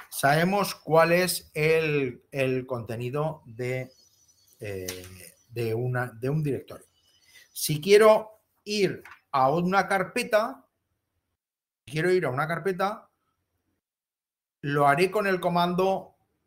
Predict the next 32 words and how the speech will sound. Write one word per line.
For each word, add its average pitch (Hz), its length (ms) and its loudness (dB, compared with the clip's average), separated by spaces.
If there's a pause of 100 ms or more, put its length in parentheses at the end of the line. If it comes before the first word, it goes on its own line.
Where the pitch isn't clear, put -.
C 151 300 -2
D. 98 260 -12 (920)
Entonces, 147 220 -6
lo 147 100 0
primero 185 380 0
que 220 80 -2
voy 214 160 2
a 214 80 4
hacer 220 480 2
es 180 280 -6
ir 202 440 -6
a 143 280 -2
mi 151 220 -6
carpeta 156 840 -4
anterior, 117 720 -6 (300)
es 135 140 -8
decir, 110 340 -10 (500)
a 170 380 -2 (320)
Gluz. 135 540 -6 (680)
Para 123 260 0
ir 160 120 0
a 180 60 4
Gluz, 196 300 -4
¿cómo 190 260 -2
puedo 196 160 2
hacerlo? 185 580 -2 (260)
Pues 123 160 -10
tengo 147 280 -4
que 160 60 -4
hacer 147 320 -2
C 170 160 -6
D, 220 360 -4